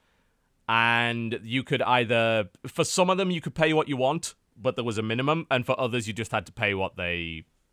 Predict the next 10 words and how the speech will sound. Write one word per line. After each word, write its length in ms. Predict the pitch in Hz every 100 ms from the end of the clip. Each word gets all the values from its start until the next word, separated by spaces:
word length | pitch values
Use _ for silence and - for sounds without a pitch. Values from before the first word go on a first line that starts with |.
| _
said. 300 | - - 78 _ _ _ - _ -
And 160 | 185 233
there 40 |
was 120 | 247
a 100 | 269
huge 1080 | 220 247 302 320 359 349 320 254 233 214 151
backlash, 680 | 143 160 - 131 110 - -
massive, 600 | 127 208 - 127 80 -
massive 380 | 147 180 - 131
backlash, 440 | 123 117 110 101